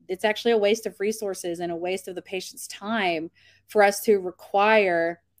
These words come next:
lengthy in-person physical examinations for simple things that don't require complex medical decision-making. Now, if people are having symptoms and there's physical examination that needs to be done in order to arrive at a diagnosis or in order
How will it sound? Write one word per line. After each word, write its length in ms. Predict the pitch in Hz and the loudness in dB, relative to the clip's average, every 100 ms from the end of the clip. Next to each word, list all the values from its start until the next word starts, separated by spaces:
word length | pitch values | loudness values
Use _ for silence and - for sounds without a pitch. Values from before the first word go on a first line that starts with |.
| _ - | _ -6
lengthy 440 | 196 208 208 190 | -4 -4 0 0
in-person 460 | 185 190 196 190 185 | 0 -4 -6 -6 -8
physical 320 | 190 185 185 | -8 -6 -8
examinations 760 | 175 175 175 170 170 - 165 | -6 -6 -4 -4 -6 -6 -10
for 160 | - 175 | -10 -10
simple 480 | - - 190 196 202 | -8 -4 -4 -4 -6
things 460 | - 175 185 196 | -4 -6 -4 -6
that 180 | 185 165 | -6 -4
don't 200 | 180 175 | -4 -4
require 760 | 165 - - 190 190 170 156 - _ _ | -6 -8 -4 0 2 2 0 -4 _ _
complex 540 | - 185 175 175 160 - | -8 -6 -2 -2 -2 -2
medical 340 | 156 156 160 | -4 -4 -8
decision-making. 1080 | 160 160 170 170 160 147 143 - 147 110 98 _ _ _ - | -8 -8 -8 -8 -8 -8 -10 -12 -12 -12 -16 _ _ _ 6
Now, 160 | 233 | 8
if 80 | 247 | 8
people 240 | 302 285 | 4 2
are 60 | 269 | 2
having 260 | 247 226 190 | 4 2 0
symptoms 800 | - 277 294 220 208 226 240 - | -4 -4 -2 -2 -2 -2 -4 -8
and 280 | 196 190 196 | -8 -6 -2
there's 300 | 196 190 190 | -2 -2 -4
physical 500 | - 233 240 240 214 | 0 0 2 0 -2
examination 760 | 202 190 190 190 180 214 214 190 | -2 -4 -4 -4 -4 -4 -4 -4
that 180 | 165 | -6
needs 560 | 160 165 180 214 220 - | -6 -8 -4 -2 -4 -4
to 120 | 226 | -6
be 160 | 185 175 | -6 -8
done 540 | 160 151 180 214 247 247 _ _ | -6 -4 -2 -2 -2 -4 _ _
in 160 | 202 196 | -6 -4
order 200 | 202 190 | -2 -4
to 200 | - 196 | -2 -2
arrive 480 | 175 165 170 185 196 | -2 0 2 2 0
at 60 | |
a 80 | 196 | 0
diagnosis 840 | 185 185 180 170 175 196 202 208 - | 2 2 0 -4 -4 -4 -4 -6 -10
or 180 | 180 | -8
in 80 | 180 | -6
order 360 | 170 175 170 | -6 -6 -6